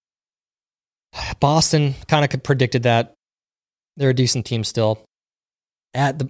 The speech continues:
at, uh, Boston, mm, it's just depressing so far. Sakamoto says, "We always give out water bottles and Capri Suns for Halloween.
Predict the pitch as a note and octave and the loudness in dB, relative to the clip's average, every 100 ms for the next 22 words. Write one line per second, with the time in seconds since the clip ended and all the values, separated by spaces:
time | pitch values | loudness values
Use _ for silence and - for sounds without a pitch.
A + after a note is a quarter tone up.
0 | - D3 C#3+ - C#3 A#2 A2+ G#2 - G#2+ | -2 0 2 2 2 2 0 -2 -2 -4
1 | G#2 - _ _ _ D3 B2+ F#2+ - _ | -8 -12 _ _ _ -2 0 -2 -8 _
2 | _ _ _ A2 - G2 - - - A2 | _ _ _ -8 -6 -6 -6 -8 -4 -4
3 | - G2 G2+ - G2+ - _ _ _ _ | -4 -4 -4 -4 -6 -8 _ _ _ _
4 | _ _ _ _ _ _ _ _ _ - | _ _ _ _ _ _ _ _ _ -2
5 | F3+ F3 E3+ G#3+ - B2+ D#3 F#3+ E3 D#3+ | 0 2 4 4 4 2 2 2 2 2
6 | D#3+ A#2+ C3 D3+ D3 C#3+ C#3 - C3 - | 2 2 0 2 4 4 2 -2 -6 -6
7 | - C#3 - C#3+ - C3 C3+ C#3 D3 | -4 -2 0 -2 -2 0 2 2 0